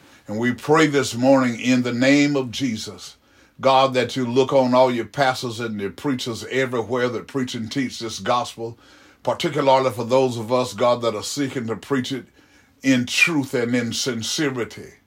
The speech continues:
God, that we know that we have been chosen by you, for those of us that really know that.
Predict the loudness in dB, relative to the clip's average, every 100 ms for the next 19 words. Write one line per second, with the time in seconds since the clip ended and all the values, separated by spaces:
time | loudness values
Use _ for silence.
0 | _ _ _ _ 2 4 6 4 0 -4
1 | -4 0 2 4 6 6 6 0 0 2
2 | 2 0 -4 -4 -2 0 2 2 0 -6
3 | 0 2 2 2 0 0 -4 -2 0 -2
4 | -4 -2 -2 -2 -6 -2 -2 0 0 0
5 | 0 0 -4 -6